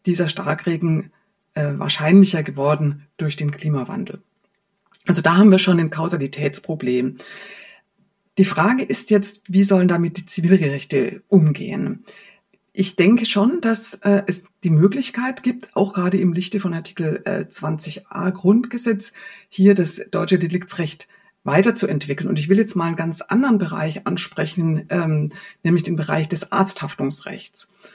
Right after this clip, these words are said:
Da ist es ja so, dass, äh, bei einer leichten Fahrlässigkeit, ähm, die Kausalität auch nachgewiesen werden muss, die Kausalität zwischen dem Behandlungsfehler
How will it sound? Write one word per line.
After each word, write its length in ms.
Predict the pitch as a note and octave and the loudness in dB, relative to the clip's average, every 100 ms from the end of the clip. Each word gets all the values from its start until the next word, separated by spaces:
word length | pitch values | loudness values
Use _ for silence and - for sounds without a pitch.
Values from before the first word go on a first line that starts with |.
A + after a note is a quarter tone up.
| _ | _
Da 120 | D#3+ | -4
ist 140 | F#3 G#3 | -2 0
es 160 | G3 | -2
ja 120 | F3 | -4
so, 400 | D#3 - F3+ A#3+ - | -4 -2 -2 -2 -4
dass, 320 | - F3+ - - | -2 0 -2 -4
äh, 260 | F3+ E3+ D#3+ - | -4 -4 -6 -8
bei 80 | E3 | -2
einer 240 | D#3 D3+ | 0 0
leichten 460 | C3+ - A3+ - A#3 | -2 -2 -4 -4 -6
Fahrlässigkeit, 1120 | - E3+ F3+ G#3+ G#3+ A3 - F#3 G3 A3+ A#3+ - - - _ - | -4 -2 0 0 -2 -8 -8 0 2 2 -2 -18 -20 -20 _ -2
ähm, 380 | G3 F#3 F3+ F3 | 4 6 6 2
die 160 | F3 E3 | -6 -4
Kausalität 720 | F#3 D#3+ D#3 D3+ F3 F3+ F3+ | -4 -2 -4 -2 -2 -4 -4
auch 460 | - G3 G#3 - _ - | 0 0 -2 -14 _ -16
nachgewiesen 720 | - D#3 G3 - B3 C4+ - B3 | -4 -2 -2 -6 -8 -6 -2 0
werden 240 | B3 B3 | 0 4
muss, 400 | A#3+ C#4 - - | 4 2 -8 -12
die 100 | F#3 | -12
Kausalität 680 | - F#3+ F3 F3 F3 E3+ F3 | -8 -6 -4 -6 -4 -4 -6
zwischen 520 | - - F#3 - F3 | -8 -2 0 0 0
dem 320 | D#3+ D3+ D3 | 0 0 0
Behandlungsfehler 1040 | C#3+ C#3 G3 B3 B3 A#3+ - G3+ G3 F#3+ | -2 -2 -2 0 0 0 0 4 6 4